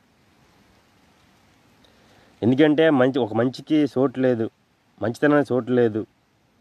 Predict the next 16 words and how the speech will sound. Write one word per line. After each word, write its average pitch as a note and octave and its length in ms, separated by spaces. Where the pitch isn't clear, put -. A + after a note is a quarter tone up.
మంచి B2+ 220
రాజకీయాలకి C#3 600
చోటు B2 380
లేదు. A#2 320
ఇక్కడ B2 160
కావాల్సింది C#3+ 580
చెడు C3 200
రాజకీయాలు, B2 600
కుట్రలు, B2+ 420
కుతంత్రాలు, A#2+ 640
అన్యాయాలు, B2+ 440
అక్రమాలు, A#2+ 640
అరాచకాలు. A#2 540
ఇవి A#2+ 120
చేసే D3 280
వాళ్ళకే, D3 680